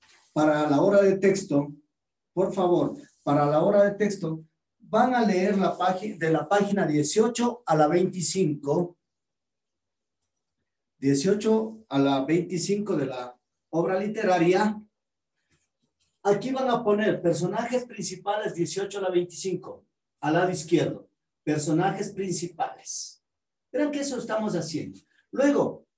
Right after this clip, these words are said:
al lado derecho, personajes de la página veintiuno. Al lado derecho, personajes de la página veintiuno. Verán que les estoy indicando cómo deben presentar. Al lado izquierdo, personajes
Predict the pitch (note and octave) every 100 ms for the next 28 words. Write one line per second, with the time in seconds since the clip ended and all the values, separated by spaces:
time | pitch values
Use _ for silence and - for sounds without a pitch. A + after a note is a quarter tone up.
0 | _ _ _ _ _ _ _ _ _ _
1 | - E3+ F#3+ A3+ A#3+ A3+ A3 A3+ - D#3
2 | C#3 C#3 - _ _ _ G3 G3 - F#3
3 | G3 A#3 A#3 A#3+ G3+ F3 E3 D#3+ G3+ G#3
4 | A#3 A3+ A#3+ A#3+ D#3+ F3+ - - A#3+ A3+
5 | E3 - - _ _ _ _ _ _ _
6 | - E3 G3+ G#3 G#3+ - D#3+ C#3 D#3 D3+
7 | F3 F3 G#3 A3 G#3+ F3 E3 F3 F3+ F#3
8 | F#3 F3+ - A3 A3 B3+ C#4 C#4 B3 A3+
9 | - - A#3+ A#3 A3 A3 A#3 A3+ - G#3+
10 | C4 C4+ - G#3 A3 A3 G#3 F3+ F3+ E3
11 | - - - - _ _ _ - F3 -
12 | A#3+ - - B3 A#3 - - E3+ E3 E3+
13 | F3 G3 G#3+ A#3+ A#3 - -